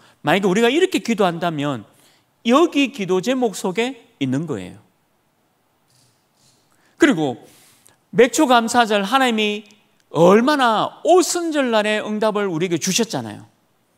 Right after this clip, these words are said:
하나님의 능력을 주셨잖아요. 내가 비록 연약하고 어렵고 힘들지만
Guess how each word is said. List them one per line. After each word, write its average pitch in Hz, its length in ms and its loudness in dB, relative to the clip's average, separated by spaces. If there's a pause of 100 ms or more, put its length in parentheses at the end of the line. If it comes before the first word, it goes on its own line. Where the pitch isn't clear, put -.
(440)
하나님의 277 400 4
능력을 349 440 0
주셨잖아요. 120 680 -10 (1000)
내가 220 300 4
비록 233 680 2 (380)
연약하고 208 840 2
어렵고 233 400 2
힘들지만 196 880 -2